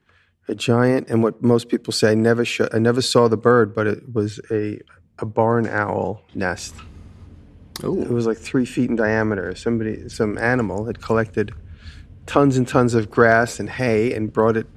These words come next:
Speaker 1: into the shop through a crack in the roof line and created this giant nest. And the other day I noticed the camera had given, because I set a camera up to watch it,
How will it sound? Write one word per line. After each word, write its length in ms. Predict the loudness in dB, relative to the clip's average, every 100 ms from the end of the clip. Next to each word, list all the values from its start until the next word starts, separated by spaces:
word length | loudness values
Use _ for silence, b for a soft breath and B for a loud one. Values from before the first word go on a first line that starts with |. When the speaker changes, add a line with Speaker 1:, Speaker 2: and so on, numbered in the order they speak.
| 2
Speaker 1:
into 360 | 2 4 4
the 120 | 2 2
shop 420 | 2 2 2 0
through 140 | 0
a 20 | 0
crack 360 | 2 2 2 0
in 80 |
the 180 | 0 0 2
roof 260 | 0 2
line 300 | -2 -2 -2 -8 B B B B B -20 -12
and 180 | -10 -8
created 340 | 0 2 2
this 180 | 0 -4
giant 440 | -2 0 2 0 -2
nest. 480 | -4 -6 -10 -16 -20 -20 -20 -20 -20 -20 -20 -20 -20 -20 -20 -20 -20 -20 -10
And 80 | 2
the 80 | 4
other 140 | 4
day 180 | 6 6
I 60 | 8
noticed 340 | 6 4 2
the 60 | -6
camera 340 | 0 2 4
had 140 | 2 0
given, 180 | -2 -4
because 180 | 0 0
I 40 |
set 200 | 2 -2
a 40 | -2
camera 360 | 0 2 2
up 100 | -2
to 140 | -4 -2
watch 340 | 0 0 -2
it, 100 | -10